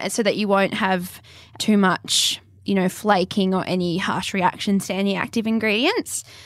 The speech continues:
The first thing that will be really helpful is, um, a brightening product, so a vitamin C. That's really good for brightening the hyperpigmentation. And one of the products that comes up all the time when we're talking about vitamin C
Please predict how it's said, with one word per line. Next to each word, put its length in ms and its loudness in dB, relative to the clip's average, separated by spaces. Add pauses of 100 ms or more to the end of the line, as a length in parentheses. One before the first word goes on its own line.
(200)
The 100 0
first 360 4
thing 140 6
that 120 6
will 80 4
be 160 2
really 260 4
helpful 440 0
is, 420 0
um, 200 2
a 80 2
brightening 420 2
product, 340 -2
so 300 2
a 100 2
vitamin 420 2
C. 400 -2 (460)
That's 220 2
really 160 4
good 120 2
for 140 0
brightening 440 6
the 60 4
hyperpigmentation. 1000 2 (580)
And 240 6
one 260 4
of 120 6
the 80 2
products 380 2
that 100 2
comes 260 2
up 220 2
all 260 2
the 100 2
time 300 0
when 100 0
we're 120 0
talking 320 -2
about 240 2
vitamin 420 2
C 400 2